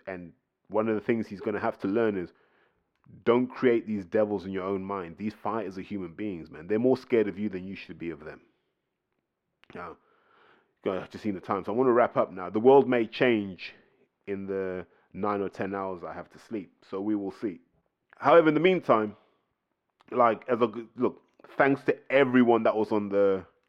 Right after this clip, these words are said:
the Twitter journey this evening. It was a lot of fun. Um, I enjoyed doing that. I think we had more engagement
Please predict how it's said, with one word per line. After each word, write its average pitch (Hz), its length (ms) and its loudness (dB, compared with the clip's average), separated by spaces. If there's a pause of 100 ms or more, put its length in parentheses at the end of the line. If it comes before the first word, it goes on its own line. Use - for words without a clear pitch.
(680)
the 107 100 -2
Twitter 104 280 0
journey 104 380 0
this 95 200 -10
evening. 101 420 -2 (560)
It 101 60 -2
was 101 120 0
a 107 40 0
lot 107 100 4
of 95 100 -8
fun. 98 420 -4 (880)
Um, 92 200 -6
I 95 80 -4
enjoyed 101 320 0
doing 98 220 -4
that. 95 160 -8
I 95 60 -4
think - 220 -2
we 123 80 2
had 104 140 4
more 117 220 4
engagement 110 640 -2